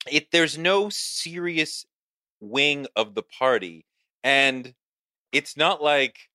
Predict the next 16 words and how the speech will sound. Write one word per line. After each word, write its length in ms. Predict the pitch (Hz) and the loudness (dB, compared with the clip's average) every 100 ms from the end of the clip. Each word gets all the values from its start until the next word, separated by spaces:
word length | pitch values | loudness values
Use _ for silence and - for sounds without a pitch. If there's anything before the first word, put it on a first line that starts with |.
| _ _ _ _ | _ _ _ _
there's 180 | 127 123 | -4 -2
people 480 | - - 165 147 135 | -6 -10 -6 -2 -2
saying, 720 | - 127 117 110 101 92 90 _ _ _ _ _ _ _ _ _ _ _ _ | 0 0 2 2 0 -4 -16 _ _ _ _ _ _ _ _ _ _ _ _
"I'm 340 | 151 165 175 147 | 2 4 2 0
leaving 680 | 147 147 139 117 90 80 _ _ | 2 2 2 -2 -2 -8 _ _
because 540 | 131 120 131 120 110 117 | -10 -8 0 0 0 -10
you 80 | 139 | 0
guys 260 | 151 139 | 0 0
are 40 | 120 | -2
just 200 | 131 117 | -8 -4
a 40 | |
bunch 260 | 110 120 101 | -4 -4 -6
of 80 | |
detached 560 | 101 - - 117 120 - | -20 -10 -2 0 -2 -6
from 160 | 110 101 | -12 -10
reality 720 | 107 107 107 107 98 95 | -2 0 2 2 -2 -8